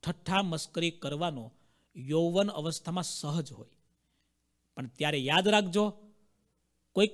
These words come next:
ગરીબ વ્યક્તિ હોય, કોઈ ભલો ભોળો વ્યક્તિ હોય, કોઈ સીધો સાદો વ્યક્તિ હોય,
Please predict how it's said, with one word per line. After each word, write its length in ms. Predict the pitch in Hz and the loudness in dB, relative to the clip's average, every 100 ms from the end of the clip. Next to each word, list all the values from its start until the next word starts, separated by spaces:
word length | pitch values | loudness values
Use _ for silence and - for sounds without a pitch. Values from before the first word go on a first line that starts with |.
| - - | -4 2
ગરીબ 280 | 180 214 | 4 4
વ્યક્તિ 340 | 165 190 - 202 | 2 0 2 2
હોય, 280 | 185 190 190 - _ _ | 2 0 -2 -12 _ _
કોઈ 120 | 147 | -6
ભલો 340 | 120 151 196 175 | -2 2 2 2
ભોળો 340 | 127 151 190 | 0 2 4
વ્યક્તિ 300 | 190 185 202 | 2 2 0
હોય, 280 | 170 185 185 - _ _ - | 4 2 2 -8 _ _ -4
કોઈ 120 | 180 | -4
સીધો 360 | - 196 208 | 0 2 4
સાદો 380 | 214 - 147 202 | 2 0 2 4
વ્યક્તિ 320 | 190 190 - | 4 0 -2
હોય, 240 | 175 175 | 0 2